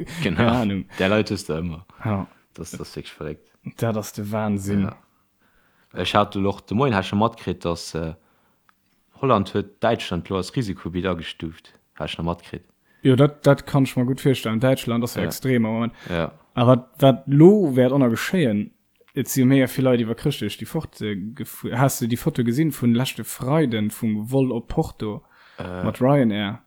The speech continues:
Speaker 2: ja, ich
Speaker 1: Und
Speaker 2: mein,
Speaker 1: Finde.
Speaker 2: ja, ich hab ein Foto nicht gesehen, mich gut gezählt, aber das,
Speaker 1: Ah,
Speaker 2: äh,
Speaker 1: dann das hält so krank
Speaker 2: wer bei
Speaker 1: aus
Speaker 2: Lorenee
Speaker 1: gesehen.
Speaker 2: geklommen, oder?
Speaker 1: Ja, ja, das,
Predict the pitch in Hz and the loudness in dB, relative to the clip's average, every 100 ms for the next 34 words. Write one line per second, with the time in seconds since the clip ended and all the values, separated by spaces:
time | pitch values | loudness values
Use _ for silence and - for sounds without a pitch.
0 | - 104 110 117 113 - 120 123 135 120 | -10 -4 0 2 0 2 2 6 6 8
1 | 107 165 190 147 131 127 139 120 - 151 | 6 4 4 4 2 2 0 0 0 -4
2 | - 110 - 143 107 - 95 98 98 95 | -4 -4 2 2 0 -6 -6 -4 -6 -6
3 | 107 110 104 107 104 - 107 107 107 104 | -2 0 2 0 -2 -2 -4 -2 -4 -4
4 | - 110 120 120 127 127 160 113 120 113 | -2 2 6 6 6 6 6 4 2 2
5 | 104 90 123 139 151 156 147 139 | 2 2 4 8 10 10 8 6